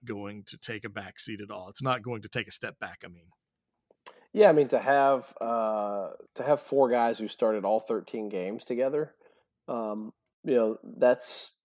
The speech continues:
Speaker 2: pretty huge. That, there's a lot of cohesion there. You know, you, you're,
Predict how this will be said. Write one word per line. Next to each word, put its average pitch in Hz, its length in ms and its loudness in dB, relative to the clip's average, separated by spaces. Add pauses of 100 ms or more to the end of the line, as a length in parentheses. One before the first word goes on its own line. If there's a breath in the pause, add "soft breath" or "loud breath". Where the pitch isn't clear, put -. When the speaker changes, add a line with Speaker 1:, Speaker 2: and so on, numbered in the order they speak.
Speaker 2:
pretty 226 180 4
huge. 135 380 4
That, 139 240 4
there's 147 160 2
a 143 60 4
lot 170 160 6
of 170 60 -4
cohesion 131 540 2
there. 98 440 -2
You 120 140 -4
know, 107 160 -2
you, 113 420 -6
you're, 113 500 -8